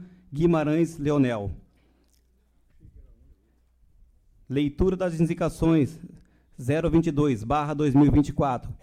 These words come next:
de autoria do vereador Helder Noboro Kassai. Leitura das indicações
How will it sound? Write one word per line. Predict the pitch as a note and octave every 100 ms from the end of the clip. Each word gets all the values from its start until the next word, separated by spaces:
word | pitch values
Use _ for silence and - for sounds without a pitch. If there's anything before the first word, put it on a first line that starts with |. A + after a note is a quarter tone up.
| -
de | B2+
autoria | D3 C#3+ D#3+ D#3 D3+ G#2+ -
do | C#3 B2+
vereador | D#3 D#3 C#3+ D3 B2+ G#2 - _ -
Helder | D3+ E3+ E3+ F3+ -
Noboro | C#3 C#3 C3 D#3+ D#3+
Kassai. | F3+ D#3+ - C3 G#2+ F2+ - - _ _ _ _ _ _ _ _ _ _ _
Leitura | B2+ D3+ D3 - G3 C#3 G#2+ G2 - _ -
das | D3+ C#3+
indicações | D#3+ D#3+ E3 D3 E3 D#3 A#2 -